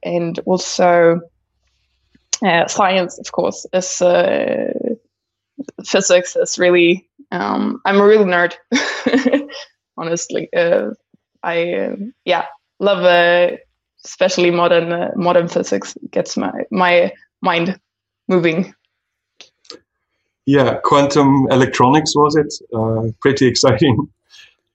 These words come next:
Speaker 1: Yeah,
Speaker 2: Um,
Speaker 1: it is.
Speaker 2: So, um, where would, where do we go from here? Um, uh, have you been campaigning a lot, like traveling around the country and stuff? Uh, if you have, have, have you had fun, or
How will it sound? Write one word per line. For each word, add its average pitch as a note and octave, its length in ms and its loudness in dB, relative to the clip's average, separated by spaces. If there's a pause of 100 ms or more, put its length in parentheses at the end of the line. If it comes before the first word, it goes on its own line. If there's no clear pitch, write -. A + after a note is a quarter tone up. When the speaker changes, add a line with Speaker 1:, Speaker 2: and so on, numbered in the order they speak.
(140)
Speaker 1:
Yeah, D3+ 320 4
Speaker 2:
Um, D#3 100 4
Speaker 1:
it E3 60 4
is. - 400 0 (1200)
Speaker 2:
So, E3 580 2
um, C#3+ 640 2 (760)
where C3+ 200 4
would, D3 140 2
where D3 160 4
do D3+ 80 2
we D#3 100 2
go D3+ 200 4
from D3 220 2
here? C3+ 440 2
Um, G#2+ 480 -4 (460)
uh, - 180 -4
have D3 160 2
you F3+ 120 2
been F#3+ 280 4
campaigning C#3+ 480 4
a F3+ 40 4
lot, F#3 160 4
like A2+ 200 2
traveling B2 420 2
around A#2+ 300 2
the B2 60 0
country D3 440 0
and C#3+ 100 2
stuff? - 280 0 (180)
Uh, A2 420 0 (440)
if A#2+ 180 -2
you A#2+ 80 4
have, A#2 320 2
have, A#2 180 -2 (140)
have A2+ 100 0
you G#2+ 100 0
had B2 180 0
fun, B2 320 0
or G#2+ 280 -2